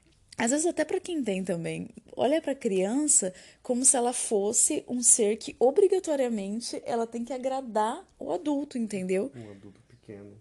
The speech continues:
Speaker 1: Um adulto pequeno. Ela tem, ela tem que, é, ter alguma função pra você. E assim, a gente esquece completamente que é um indivíduo,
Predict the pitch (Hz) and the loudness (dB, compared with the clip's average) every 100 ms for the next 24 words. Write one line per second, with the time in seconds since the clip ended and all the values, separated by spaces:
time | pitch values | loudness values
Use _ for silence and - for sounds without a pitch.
0 | _ - 254 277 240 233 294 - 320 320 | _ -6 -2 0 -2 -6 -14 -8 -6 -4
1 | 302 - 208 240 247 269 330 - 269 262 | -4 2 2 2 0 -4 -2 0 -2 0
2 | 254 294 - 302 294 262 226 208 - - | -2 -2 -2 -2 0 0 -2 -2 -4 0
3 | 202 196 - 277 285 311 339 - 294 277 | 2 2 2 2 2 -2 -4 -4 2 6
4 | - 285 330 320 277 277 - 220 202 202 | 6 4 0 -2 0 6 8 8 2 -2
5 | _ _ _ _ _ - 214 226 254 - | _ _ _ _ _ -8 -2 2 2 2
6 | 262 262 269 269 294 269 - 262 269 285 | 0 0 0 -2 4 4 4 2 2 0
7 | 320 381 370 285 277 - - 370 403 269 | -2 -2 0 0 0 -2 -2 -2 0 0
8 | 240 262 320 262 233 220 381 | 0 0 -2 2 2 4 4